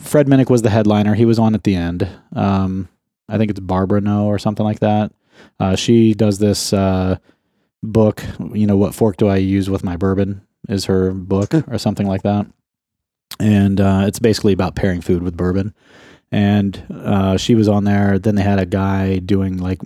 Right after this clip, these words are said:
Speaker 1: uh, mixed drinks
Speaker 2: Yeah.
Speaker 1: in between sessions, which was kinda cool.
Speaker 2: Nice.
Speaker 1: Um, he did an old fashioned. I think he did a Manhattan,
Speaker 2: Ye-,
Speaker 1: and he did,
Speaker 2: I
Speaker 1: like, a
Speaker 2: would
Speaker 1: mint julep. Or,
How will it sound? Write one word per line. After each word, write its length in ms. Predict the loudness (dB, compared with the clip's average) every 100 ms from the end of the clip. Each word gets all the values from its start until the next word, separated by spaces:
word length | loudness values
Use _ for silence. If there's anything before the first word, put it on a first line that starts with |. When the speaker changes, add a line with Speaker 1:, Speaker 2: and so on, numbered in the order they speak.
| -8
Speaker 1:
uh, 340 | -6 -4 -4 -4
mixed 260 | -4 -4
drinks 420 | -4 -4 -6 -8 -4
Speaker 2:
Yeah. 120 | -2
Speaker 1:
in 80 | -2
between 440 | -2 0 -2 -2
sessions, 460 | -2 -2 0 -4 -4
which 140 | -4
was 100 | -2
kinda 200 | -2 -4
cool. 360 | 0 0 0 -4 _ -10
Speaker 2:
Nice. 400 | -10 -10 -18 -6
Speaker 1:
Um, 540 | -2 0 0 -2 -6 -8 -20 _ -18 -18 _ -4
he 220 | 0 2
did 160 | 4 2
an 80 |
old 160 | 0 -2
fashioned. 500 | -2 -4 -4 -4 -4
I 40 |
think 180 | -4 -4
he 40 | -4
did 120 | -4
a 40 |
Manhattan, 500 | -4 -4 -2 -2 -2
Speaker 2:
Ye-, 60 | -4
Speaker 1:
and 80 | -6
he 80 | -6
did, 400 | -4 -6 -8 -18 _
Speaker 2:
I 120 | 0 2
Speaker 1:
like, 20 |
a 20 |
Speaker 2:
would 240 | 2 2 2
Speaker 1:
mint 80 | 0
julep. 320 | -2 -4 -6 -20 _
Or, 120 | -20